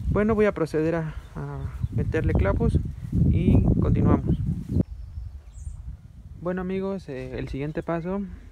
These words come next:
es, este, colocar esta malla que tengo acá.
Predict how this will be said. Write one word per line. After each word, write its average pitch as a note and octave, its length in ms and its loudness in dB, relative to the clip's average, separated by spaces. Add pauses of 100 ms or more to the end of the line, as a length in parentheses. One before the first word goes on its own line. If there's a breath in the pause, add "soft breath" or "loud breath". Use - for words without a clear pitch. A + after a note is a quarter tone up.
(180 loud breath)
es, C3+ 280 -8
este, B2 600 -10 (640 loud breath)
colocar C3+ 420 -4
esta C#3 240 -6
malla D3 360 -2
que - 100 -10
tengo C3 200 -6
acá. F3 380 -4